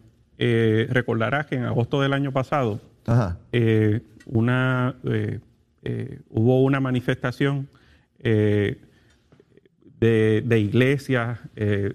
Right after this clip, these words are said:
Speaker 1: de movimientos que, pues, buscan, eh, plantear su-, sus preocupaciones
Speaker 2: Bien
Speaker 1: en torno,
Speaker 2: concurrido, inmensa,
Speaker 1: eh,
Speaker 2: una
Speaker 1: eh,
Speaker 2: actividad inmensa.
Speaker 1: entonces,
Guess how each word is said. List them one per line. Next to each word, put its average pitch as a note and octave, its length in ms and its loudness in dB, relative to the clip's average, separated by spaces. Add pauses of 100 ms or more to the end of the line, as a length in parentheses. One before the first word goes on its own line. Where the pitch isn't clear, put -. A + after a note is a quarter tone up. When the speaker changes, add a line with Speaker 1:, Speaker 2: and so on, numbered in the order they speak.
Speaker 1:
de G#2+ 200 -2
movimientos A2+ 680 0
que, A2+ 440 0 (420)
pues, A#2 160 2 (200)
buscan, B2+ 440 0 (160)
eh, A2 320 -2 (220)
plantear B2+ 440 -2
su-, B2 280 -2 (100)
sus B2 160 -2
preocupaciones C3 600 0
Speaker 2:
Bien D3 120 4
Speaker 1:
en C#3 60 -6
torno, C3 120 2
Speaker 2:
concurrido, A3+ 360 2
inmensa, G#3 600 2
Speaker 1:
eh, C3 100 0
Speaker 2:
una C#3+ 80 4
Speaker 1:
eh, - 20 -4
Speaker 2:
actividad F#3 280 2
inmensa. E3 400 0
Speaker 1:
entonces, D#3 280 0